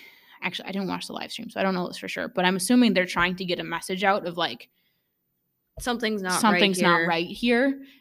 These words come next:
Speaker 1: And so then the bishops, each time the cameras cut away from them, they're doing something to them and torturing them, essentially.
Speaker 2: Yeah.
Speaker 1: Um,
Speaker 2: It, which is crazy. And
Speaker 1: Yeah.
Speaker 2: then, so, and then in the music video, the bishop's eyes were glowing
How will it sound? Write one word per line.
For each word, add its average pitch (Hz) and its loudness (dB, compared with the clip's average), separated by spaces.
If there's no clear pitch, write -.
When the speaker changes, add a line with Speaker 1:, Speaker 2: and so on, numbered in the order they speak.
Speaker 1:
And 202 -2
so 202 2
then 185 0
the 175 0
bishops, 180 -4
each 202 -8
time 185 -2
the 170 -6
cameras 170 -6
cut - -8
away 175 0
from 180 -4
them, 165 -6
they're 170 0
doing 165 -8
something 190 -12
to - -14
them 190 -10
and 233 -14
torturing - -14
them, - -20
essentially. - -20
Speaker 2:
Yeah. - -12
Speaker 1:
Um, 190 -6
Speaker 2:
It, 208 -10
which 180 -8
is 151 -10
crazy. 147 -8
And 190 2
Speaker 1:
Yeah. 185 2
Speaker 2:
then, 180 -4
so, 202 0
and 202 -2
then 190 -2
in 185 -8
the 180 -2
music 185 -2
video, 175 -4
the 202 -6
bishop's 196 -4
eyes 190 -2
were 202 -6
glowing 190 -4